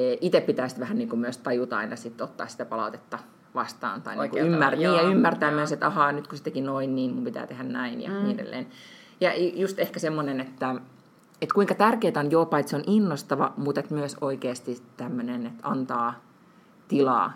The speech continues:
Speaker 1: ja vaatii. Mulla on nytkin esimerkiksi
Speaker 2: Joo.
Speaker 1: semmonen esimies, joka, joka ikään kuin heittää, että selvitä ja tee ja ei
Speaker 2: Joo.
Speaker 1: kauheasti kysele perään ja tietenkään tässä vaiheessa enää niin kuin
Speaker 2: Joo.
Speaker 1: valitakaan, että kyselee, mutta jotenkin se on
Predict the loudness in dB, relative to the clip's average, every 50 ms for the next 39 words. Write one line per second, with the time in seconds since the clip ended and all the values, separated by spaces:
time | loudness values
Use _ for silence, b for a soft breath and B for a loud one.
0 | -6 -6 -2 2 2 4 4 2 0 -2 -6 -8 -8 -8 -10 -12 -16 -14 -6 -2
1 | 2 2 4 4 4 2 2 0 -2 0 0 -2 -2 0 0 0 0 0 0 -2
2 | -4 -4 -4 -6 -4 -6 -6 -6 -8 -6 -4 -4 -6 -6 B B B B B B
3 | B B B -2 -2 -2 -2 -6 -4 -6 -8 -6 -4 -4 -4 -4 -6 -8 -10 -12
4 | -10 -4 -2 -2 -2 -2 -6 -8 -8 -2 -2 0 0 0 -2 -4 -6 -8 -8 -6
5 | -6 -6 -8 -8 -12 -20 -20 -12 -4 -2 0 2 2 2 2 0 -2 -4 -4 -4
6 | -2 0 0 2 2 2 0 -2 -4 -8 -10 -8 -8 -8 -10 -10 -8 -8 -6 -6
7 | -6 -6 -6 -6 -8 -8 -10 -8 -8 -8 -6 -6 -10 -10 -12 -12 -10 -10 -8 -8
8 | -8 -10 -10 -10 -10 -10 -10 -12 -12 -12 -10 -8 -4 -2 -2 -2 -4 -4 -6 -8
9 | -10 -10 -8 -10 -10 -8 -8 -8 -6 -6 -6 -6 -6 -6 -6 -6 -6 -6 -8 -8
10 | -6 -6 -6 -6 -10